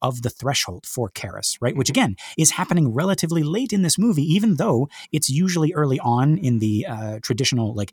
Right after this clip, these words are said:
Speaker 1: hero journey.
Speaker 2: Mm-hmm.
Speaker 1: Um, but Karras is leaving the world that he knows and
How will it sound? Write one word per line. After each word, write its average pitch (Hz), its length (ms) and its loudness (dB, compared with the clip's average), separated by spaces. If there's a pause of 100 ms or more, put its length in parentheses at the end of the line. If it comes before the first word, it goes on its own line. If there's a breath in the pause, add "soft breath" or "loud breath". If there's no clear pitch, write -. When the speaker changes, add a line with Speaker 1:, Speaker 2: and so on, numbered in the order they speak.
(140 loud breath)
Speaker 1:
hero 120 300 2
journey. 101 460 0 (180 loud breath)
Speaker 2:
Mm-hmm. 117 200 -6
Speaker 1:
Um, 104 300 2 (180 soft breath)
but 139 140 -2
Karras 220 360 2
is 110 160 -2
leaving 214 460 2
the 196 100 0
world 180 280 -2
that 156 120 -2
he 156 100 2
knows 117 540 0 (300 loud breath)
and 113 120 0